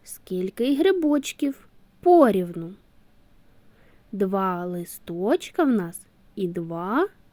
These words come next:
грибочка. Повторіть. Порівну. Гра "Пригостимо звірят горішками".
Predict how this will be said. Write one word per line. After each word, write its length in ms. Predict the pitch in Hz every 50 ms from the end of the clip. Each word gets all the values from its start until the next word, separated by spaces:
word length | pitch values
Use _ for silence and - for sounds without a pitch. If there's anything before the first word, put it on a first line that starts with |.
| _ _
грибочка. 1000 | - 208 202 208 277 370 392 311 247 247 247 240 233 - - - - - 240 240 240 _ _ _ _ _ - _ -
Повторіть. 640 | 262 262 269 - - - 359 359 302 233 190 185 _ _ - - - - - _ - _ -
Порівну. 840 | - 359 370 359 339 285 220 190 180 175 170 175 170 165 160 175 196 - _ _ _ _ - _ _ _ _ _ _ _ _ _ _ - _ - - - - - - - - - _ _ - - _ _ _ _ _ _ _ _ _ _ - - _ _ _ _ _ _ _ _ _ _ - - - - -
Гра 400 | 226 202 185 208 202 202 220 277
"Пригостимо 880 | 285 - - 277 240 220 220 214 - - - 202 196 190 190 208 262 320
звірят 460 | 359 359 339 339 311 302 294 294 277
горішками". 840 | 294 277 330 349 339 277 220 - - - - 185 170 170 170 165 151